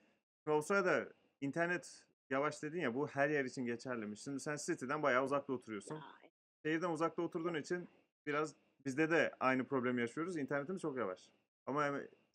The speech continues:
Speaker 1: şehirde beş G var diye biliyoruz yani. Bilmiyorum bu gerçekten var
Speaker 2: Ya
Speaker 1: mı?
Speaker 2: beş G çok komik.
Speaker 1: Ya da
Speaker 2: Beş G var. Bizim bir alt sokakta var, üst sokakta var. <laughs> Bizim sokakta yok.
Speaker 1: Yanlış,
Speaker 2: <laughs>
Speaker 1: sen
Speaker 2: Ama
Speaker 1: yanlış
Speaker 2: bu
Speaker 1: evi tutmuşsun o zaman.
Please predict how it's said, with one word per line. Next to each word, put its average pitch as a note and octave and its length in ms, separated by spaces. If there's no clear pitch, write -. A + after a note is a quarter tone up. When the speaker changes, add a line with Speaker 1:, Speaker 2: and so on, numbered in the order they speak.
Speaker 1:
şehirde D#3 320
beş D#3 200
G F3+ 160
var G3+ 160
diye D3+ 140
biliyoruz G2+ 320
yani. A2 220
Bilmiyorum B2+ 420
bu B2 340
gerçekten B2+ 440
var C3+ 60
Speaker 2:
Ya F#3+ 160
Speaker 1:
mı? F#3+ 60
Speaker 2:
beş G#3+ 260
G A#3 180
çok B3+ 160
komik. G3+ 280
Speaker 1:
Ya - 100
da - 0
Speaker 2:
Beş G#3 160
G A3+ 120
var. A3+ 240
Bizim G#3 260
bir G#3+ 160
alt G#3+ 220
sokakta G3+ 400
var, A3+ 160
üst A3 120
sokakta G3+ 420
var. C4+ 200
<laughs> - 100
Bizim C4 140
sokakta A4+ 600
yok. B4+ 340
Speaker 1:
Yanlış, B3 260
Speaker 2:
<laughs> - 0
Speaker 1:
sen A3+ 140
Speaker 2:
Ama - 160
Speaker 1:
yanlış - 200
Speaker 2:
bu F#4 60
Speaker 1:
evi C3+ 120
tutmuşsun C3+ 420
o - 20
zaman. D3+ 340